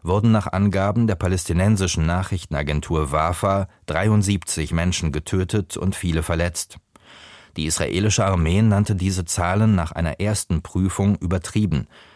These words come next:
Sie griff nach eigenen Angaben auch wieder Vororte der libanesischen Hauptstadt Beirut an,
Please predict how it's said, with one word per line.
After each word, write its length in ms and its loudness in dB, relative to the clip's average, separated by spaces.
Sie 140 -4
griff 280 -2
nach 200 0
eigenen 440 0
Angaben 640 0
auch 340 -2
wieder 280 0
Vororte 840 0
der 100 0
libanesischen 800 0
Hauptstadt 640 -2
Beirut 540 -2
an, 240 0